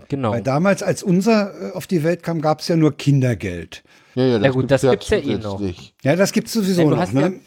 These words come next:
Speaker 1: also
Speaker 3: Oder
Speaker 1: du hast ja das Ding,
Speaker 3: Kinderfreibetrag.
Speaker 1: wenn, wenn das
Speaker 2: Ja,
Speaker 1: Kind
Speaker 2: ja.
Speaker 1: geboren ist und du dann in Elternzeit gehst,
Speaker 2: Ja,
Speaker 1: hast
Speaker 2: ja,
Speaker 1: du
Speaker 2: das
Speaker 1: ja in der
Speaker 2: gab's ja
Speaker 1: Zeit
Speaker 2: damals nicht.
Speaker 1: kein Einkommen.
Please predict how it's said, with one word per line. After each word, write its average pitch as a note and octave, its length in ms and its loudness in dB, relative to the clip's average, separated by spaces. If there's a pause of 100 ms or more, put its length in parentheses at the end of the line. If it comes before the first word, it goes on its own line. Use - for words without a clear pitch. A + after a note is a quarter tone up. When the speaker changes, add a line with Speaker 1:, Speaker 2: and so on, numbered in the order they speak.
(120)
Speaker 1:
also C#3+ 160 0
Speaker 3:
Oder C#3+ 160 4
Speaker 1:
du F3 200 2
hast A3 220 2
ja G#2+ 100 4
das F#3+ 180 2
Ding, - 0 - (180)
Speaker 3:
Kinderfreibetrag. F#3+ 100 -6 (140)
Speaker 1:
wenn, E3+ 40 -8
wenn D#3+ 100 0
das F#3 100 2
Speaker 2:
Ja, C3 100 4
Speaker 1:
Kind B2 120 2
Speaker 2:
ja. A2+ 40 -4
Speaker 1:
geboren D#3 500 2
ist A3+ 320 -6
und E3 220 -12
du D#3 140 -4
dann D#3 260 0
in D3 140 -10
Elternzeit D3 720 -2
gehst, A#2 340 -10 (220)
Speaker 2:
Ja, D3 280 -2
Speaker 1:
hast D#3+ 80 6
Speaker 2:
ja, C#3+ 120 2
Speaker 1:
du D#3+ 80 -2
Speaker 2:
das E3+ 80 4
Speaker 1:
ja F3 60 4
in - 20 0
der C3 100 0
Speaker 2:
gab's E3+ 220 2
ja F#3+ 80 2
Speaker 1:
Zeit D#3 100 -4
Speaker 2:
damals C#3+ 540 -4
nicht. - 500 -2
Speaker 1:
kein D3 240 -4
Einkommen. G#2+ 500 -8